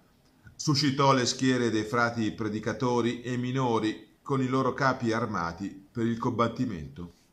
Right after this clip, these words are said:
Domenico e Francesco. Ora, in questa spedizione del Dio degli eserciti,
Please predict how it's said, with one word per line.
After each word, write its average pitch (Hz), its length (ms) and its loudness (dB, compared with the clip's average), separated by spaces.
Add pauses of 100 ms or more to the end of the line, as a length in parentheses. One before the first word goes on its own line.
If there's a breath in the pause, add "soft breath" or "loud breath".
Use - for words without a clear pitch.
(2000 soft breath)
Domenico 131 760 2
e 120 120 4
Francesco. 120 920 -4 (1040 soft breath)
Ora, 123 480 6
in 135 160 0
questa 135 420 4
spedizione 110 680 0
del 98 180 0
Dio 110 320 4
degli 95 240 2
eserciti, 110 800 -2